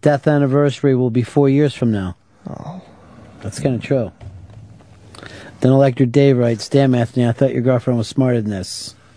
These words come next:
Speaker 1: Young J-Well has one hell of a pow-, po-, potty mouth. "This is why other countries hate us. I'm starting to turn the corner and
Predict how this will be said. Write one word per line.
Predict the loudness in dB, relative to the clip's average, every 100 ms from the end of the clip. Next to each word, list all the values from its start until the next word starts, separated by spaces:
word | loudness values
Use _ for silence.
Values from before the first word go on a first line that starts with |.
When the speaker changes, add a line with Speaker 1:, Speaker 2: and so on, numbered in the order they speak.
| -20 -20 -20 -20 -20 -18 -18 -18 -18 -18 -10 2
Speaker 1:
Young | 4 4
J-Well | 4 4 4 4 2
has | 2 2 2
one | 2
hell | 4 2
of | -2
a |
pow-, | 0 0 0 -2
po-, | -2 -2 -2
potty | 0 2 2
mouth. | 0 -2 -6 -10 -18 _ _ _ _ _ _ -20 -20 -20 -20 -20 -20 -20 -20 -20 -20 -20 -20 -20 -20 -20 -20 -2
"This | 2 2
is | 2
why | 2 4
other | 2
countries | 2 0 0 0
hate | 2 2
us. | 0 -4 -14 -18 -20 -20 -20 -20 -20 _ _ -2
I'm | 0 2
starting | 2 2 0
to | -4 -2
turn | 2 4 4
the | 4 2 -2 -2
corner | 2 4
and | 2